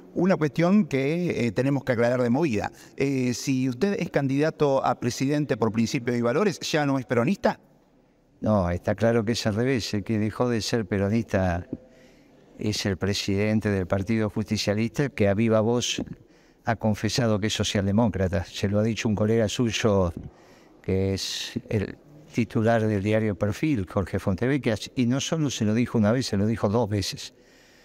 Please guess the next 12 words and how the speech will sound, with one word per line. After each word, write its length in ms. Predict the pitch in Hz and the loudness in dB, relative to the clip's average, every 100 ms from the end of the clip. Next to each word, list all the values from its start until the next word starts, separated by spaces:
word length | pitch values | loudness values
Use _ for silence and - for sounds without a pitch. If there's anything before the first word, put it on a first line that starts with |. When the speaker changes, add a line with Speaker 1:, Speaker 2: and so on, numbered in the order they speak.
| _ _ | _ _
Speaker 2:
Por 140 | 101 | -2
lo 100 | 98 | 0
tanto, 500 | 98 110 107 120 98 - - - _ _ _ _ | 2 0 2 2 0 -2 -10 -10 _ _ _ _
eh, 300 | - 107 98 87 | 0 2 2 2
nosotros 580 | 104 98 113 - 127 | 2 2 -2 -2 -2
somos 300 | - 120 117 | 0 0 2
la 120 | 104 101 | 2 2
herramienta 500 | 98 98 110 104 104 | 2 2 2 2 0
electoral 520 | 101 95 101 98 113 | 0 0 0 0 0
del 240 | 117 98 | 0 0
movimiento 540 | 95 92 98 98 90 90 | 0 0 0 -2 -2 -2
peronista. 540 | 98 95 110 - - | -2 0 -2 -4 -10